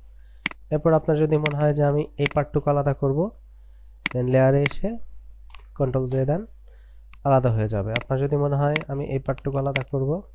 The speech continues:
কন্ট্রোল জে দেন, আলাদা হয়ে যাবে। এই পার্টটুকু আলাদা করতে চাইলে এই যে এখন দেখুন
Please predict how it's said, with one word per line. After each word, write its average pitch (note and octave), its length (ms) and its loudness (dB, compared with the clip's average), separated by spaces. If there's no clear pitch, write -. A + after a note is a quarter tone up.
কন্ট্রোল A2+ 240 -8
জে A#2+ 200 -2
দেন, F#3 220 -4
আলাদা B2 320 2
হয়ে G#2+ 160 0
যাবে। G2+ 340 -6
এই C3 80 -2
পার্টটুকু C#3 400 0
আলাদা C#3 260 2
করতে C#3 300 -6
চাইলে D#3 400 -2
এই G2 200 -4
যে - 200 -12
এখন C#3+ 300 -2
দেখুন F#3 340 0